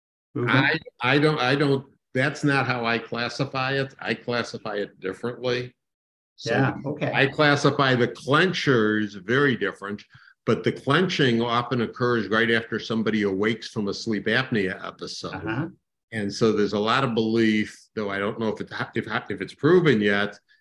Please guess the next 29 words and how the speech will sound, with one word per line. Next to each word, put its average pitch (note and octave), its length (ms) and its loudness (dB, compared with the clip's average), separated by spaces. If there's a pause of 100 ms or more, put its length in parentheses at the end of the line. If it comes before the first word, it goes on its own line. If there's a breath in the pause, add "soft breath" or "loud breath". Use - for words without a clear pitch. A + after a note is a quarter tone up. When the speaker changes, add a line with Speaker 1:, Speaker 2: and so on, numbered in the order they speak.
(160)
Speaker 2:
that A#2 140 -2
when G#2 140 -2
people C3+ 380 0
wake A#2 240 2
up A#2+ 200 -4
from A2 140 -2
apnea, A#2 500 0
they G2+ 140 -4
clench C#3 580 -2
because A2 320 -4
it A2 180 0
opens G#2+ 380 -2
up G#2+ 180 -2
their G2+ 280 -4
airway. A2 540 0 (400)
Speaker 1:
Right. G#2 340 -12 (240)
Speaker 2:
Whereas A2+ 340 2
bruxism A2+ 1120 0 (200)
is G#2 160 -4
a G2+ 80 -4
grinding A#2 640 0
movement, G#2 480 0
and G#2+ 120 0
it's G2+ 160 -6
usually B2+ 340 0
not A2+ 220 2
a A2 40 -4
lot G#2+ 220 -4
of - 120 -10